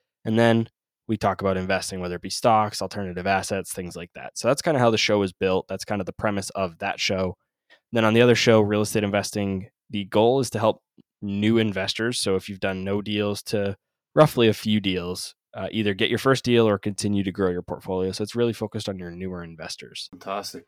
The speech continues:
Speaker 2: Cool. What I wanted to ask as well, this will interest everyone. What are the long-term goals that you've got for yourself? I know this year has been a bit, a bit mental for everyone, but would you have a, a specific goal for the show a-, and for the network? Like, would you be planning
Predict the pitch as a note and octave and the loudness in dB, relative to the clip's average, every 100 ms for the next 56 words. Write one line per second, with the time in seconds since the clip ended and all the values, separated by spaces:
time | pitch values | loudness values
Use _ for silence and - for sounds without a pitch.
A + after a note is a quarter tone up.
0 | - G2+ F#2+ - B2 A#2 B2 A#2 - A#2 | -14 -10 -10 -8 -4 -4 -4 -6 -8 -6
1 | A#2 - G2+ F2+ A#2+ A#2+ A2+ F#2+ G2+ G#2 | -6 -8 -14 -14 -10 -6 -6 -8 -12 -14
2 | G2 F#2+ G2+ - G#2 G#2 G2 F#2 _ - | -12 -12 -10 -8 -8 -8 -12 -14 _ -20
3 | _ D#3 E3 D#3 - C3+ B2 B2 B2 B2 | _ -4 0 -2 -2 -6 -2 -2 -2 -6
4 | A2 - A2+ G2+ F2+ A2+ B2 A#2+ G2+ - | -10 -14 -12 -10 -8 -6 -6 -8 -12 -10
5 | G2+ G2 F2 - G#2 A2 A2+ F#2+ - G#2 | -10 -12 -14 -8 -8 -8 -12 -10 -8 -8
6 | F#2 F2 - _ _ - A2 G#2+ - C3 | -8 -10 -18 _ _ -10 -8 -8 -4 -2
7 | - A#2 G2+ G#2+ G2+ F#2 F#2 - F2+ - | 0 -2 -2 -8 -8 -8 -8 -8 -14 -14
8 | F#2+ A2 B2 A#2 F#2 - G2 G#2 A2+ G#2+ | -12 -10 -10 -10 -10 -6 -6 -6 -6 -6
9 | F2+ G2+ F#2 _ _ _ _ _ B2 A#2+ | -6 -8 -8 _ _ _ _ _ -10 -6
10 | C#3 C#3+ C#3 C3+ C3 - A#2 A2+ G#2+ G2+ | -4 0 2 2 0 -6 -4 -2 -2 -4
11 | F#2 G2 - B2+ C3 A#2+ G#2 A2+ G#2+ - | -4 -6 -12 -6 -4 -4 -2 0 -2 -6
12 | F2+ - B2 B2 A#2+ A2+ G2 G2+ F#2 F2+ | -10 -4 0 2 2 0 -6 -12 -16 -16
13 | F2 A2 A#2+ A#2 A2 G2 - - G2 F#2+ | -10 -10 -4 -4 -4 -12 -16 -14 -14 -14
14 | - G2+ G2+ G2+ F2+ | -12 -8 -8 -8 -12